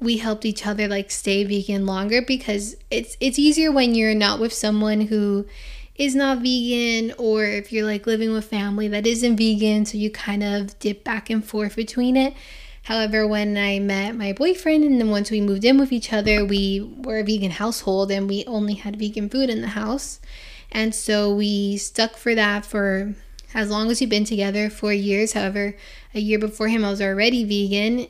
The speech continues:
And so I was vegan for those five years. And then I, towards the end of the year, I, like, was sitting down and thinking about, like, my health goals, and, and took a look in the mirror and realized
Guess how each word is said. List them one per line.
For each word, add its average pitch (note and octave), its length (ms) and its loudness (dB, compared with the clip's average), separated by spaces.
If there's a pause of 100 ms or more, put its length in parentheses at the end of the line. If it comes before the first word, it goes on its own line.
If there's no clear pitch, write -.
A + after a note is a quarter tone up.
And G3+ 320 -4
so F#3 540 0 (680)
I A#3+ 40 -8
was G3+ 120 -2
vegan D4 380 6
for A3 460 2
those A3 240 0
five C4 260 0
years. G#3+ 600 0
And G#3+ 260 -2
then G#3 640 -2
I, G3+ 800 -2 (280)
towards B3+ 280 0
the C#4 140 0
end A3+ 160 0
of A#3 80 2
the A3 80 0
year, G#3 340 0
I, G#3 140 -2
like, G3+ 400 -4 (640)
was G#3 420 2
sitting A3 440 2
down G3+ 280 2
and G#3+ 120 -2
thinking A3 300 0
about, G3+ 200 0
like, G3+ 160 -2
my G#3 140 -2
health G#3 500 -6
goals, G3+ 640 2
and, G3+ 520 -2 (260)
and G#3+ 360 2
took - 220 -6
a A3+ 60 2
look G#3+ 240 0
in G#3+ 80 2
the G#3 60 2
mirror G3+ 380 2
and G#3+ 160 -2
realized G#3 580 -2